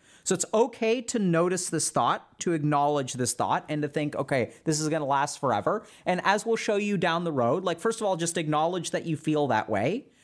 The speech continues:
That'll start to reduce the feeling a little bit. And then start to also recognize that this is sort of the price that you pay for eventually finding a good job. Because even if you are in a job that you don't enjoy,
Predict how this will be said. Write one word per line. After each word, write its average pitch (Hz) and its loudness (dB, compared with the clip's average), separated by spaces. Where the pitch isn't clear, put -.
That'll 170 2
start 180 0
to 175 0
reduce 151 2
the 151 -4
feeling 131 0
a 110 2
little 107 2
bit. 131 0
And 190 -2
then 190 0
start 233 0
to - 0
also 196 0
recognize 160 0
that 170 0
this 202 2
is 208 -2
sort 214 0
of 185 -2
the 180 0
price 185 0
that - -2
you 170 0
pay 185 0
for 196 0
eventually 160 0
finding 123 0
a 107 2
good 98 0
job. - -4
Because 208 2
even 262 0
if 247 -2
you 208 0
are 170 4
in 214 -2
a 220 0
job 180 0
that 170 -4
you 165 0
don't 175 -2
enjoy, 127 0